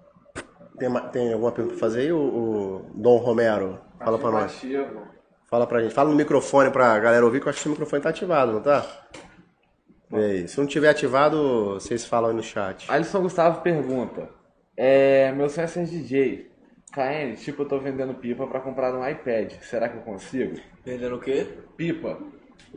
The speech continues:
Speaker 2: Pra
Speaker 1: O
Speaker 2: comprar
Speaker 1: cara tá
Speaker 2: um
Speaker 1: vendendo
Speaker 2: iPad.
Speaker 1: pipa para comprar o iPad, tá perguntando pra você, será que ele consegue virar D J?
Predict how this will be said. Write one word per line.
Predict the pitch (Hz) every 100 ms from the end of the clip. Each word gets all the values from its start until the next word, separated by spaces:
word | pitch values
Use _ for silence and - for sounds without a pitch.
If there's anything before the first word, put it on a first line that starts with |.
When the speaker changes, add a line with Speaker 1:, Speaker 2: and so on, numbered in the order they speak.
| -
Speaker 2:
Pra | -
Speaker 1:
O | 104
Speaker 2:
comprar | 107
Speaker 1:
cara | 117
tá | 113
Speaker 2:
um |
Speaker 1:
vendendo | 139 131 147 143
Speaker 2:
iPad. | 117
Speaker 1:
pipa | 156 170
para | - 156 156
comprar | - 143 - 139
o | 151
iPad, | 156 - 131 139
tá | 139
perguntando | 147 139 139
pra | 143
você, | 135 127 - 139
será | 139 139 135
que | - 151
ele | 156
consegue | - 135 - 123
virar | 127 127
D | 123 123
J? | 98 95 90